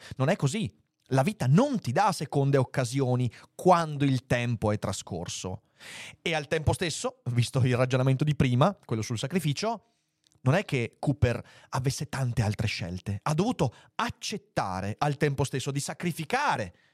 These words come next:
la relazione con la figlia e con il figlio, di sacrificare la sua vita sulla terra e di sacrificare anche il tempo che aveva a disposizione con loro,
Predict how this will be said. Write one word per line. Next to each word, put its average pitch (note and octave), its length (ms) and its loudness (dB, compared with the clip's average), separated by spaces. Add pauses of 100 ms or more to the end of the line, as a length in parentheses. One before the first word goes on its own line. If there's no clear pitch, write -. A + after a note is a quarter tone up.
(360)
la C3 100 2
relazione A#2+ 380 -2
con A2+ 140 -2
la G#2+ 80 0
figlia G#2+ 340 -2
e - 20 -2
con G2+ 160 -4
il F#2+ 80 -4
figlio, G2 340 -6
di A2+ 100 -8
sacrificare E3 800 -2
la C3+ 100 -2
sua B2+ 120 -6
vita A#2 160 -4
sulla A2+ 240 -4
terra G2+ 440 -2 (280)
e C4 100 -2
di C#4 100 -4
sacrificare A3 840 -4
anche F3 640 -2 (300)
il F#3+ 340 -2
tempo B3 480 -4
che F3+ 160 -4
aveva F3 160 0
a G#3+ 40 2
disposizione D3+ 560 -2
con C#3 240 2
loro, A#2+ 580 0